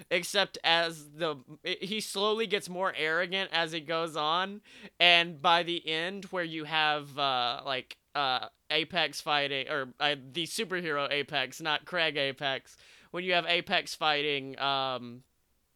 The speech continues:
uh, Titan, it comes to this moment where he just keeps being an asshole to them, and they both stop fighting and turn to him, and they <laughs> both just destroy him and put him down with, like, massive power,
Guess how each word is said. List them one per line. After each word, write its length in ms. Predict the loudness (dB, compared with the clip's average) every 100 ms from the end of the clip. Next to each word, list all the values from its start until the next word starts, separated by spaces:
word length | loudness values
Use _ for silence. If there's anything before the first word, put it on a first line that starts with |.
| _ _ _ -20 -6
uh, 140 | -6 -2
Titan, 520 | 4 4 4 -2 -12 -16 -20 -6
it 200 | -2 0
comes 260 | 2 0 0
to 120 | -6
this 180 | -4 -6
moment 400 | -2 -2 -2 -4
where 160 | -4 -6
he 160 | -6
just 240 | -8 -8 -8
keeps 440 | -8 -6 -6 -10
being 380 | -8 -4 -4 -2
an 80 | -2
asshole 560 | 0 2 0 -2 -4 -4
to 220 | -4 -4
them, 280 | -2 -4 -6 -14 -20 -12 -6
and 180 | -2
they 100 | 0 0
both 280 | 0 -2
stop 500 | -4 0 4 4 2
fighting 460 | 2 4 4 0 -2
and 180 | -4 -6
turn 360 | -4 -4 -2
to 120 | -4 -4
him, 380 | -4 -4 -8 -14 _ _ _ _ -20 -8 0
and 180 | 0 4
they 140 | 2
<laughs> 220 | 2 0
both 220 | 0 0
just 380 | -2 -2 -2 -4
destroy 680 | -4 -4 -4 -4 0 2 2
him 200 | 2 0
and 140 | -4
put 160 | -2 -2
him 120 | 0
down 260 | 4 4 4
with, 100 | 0
like, 180 | -2 0
massive 520 | 2 2 2 -4 0
power, 560 | 6 8 6 2 -6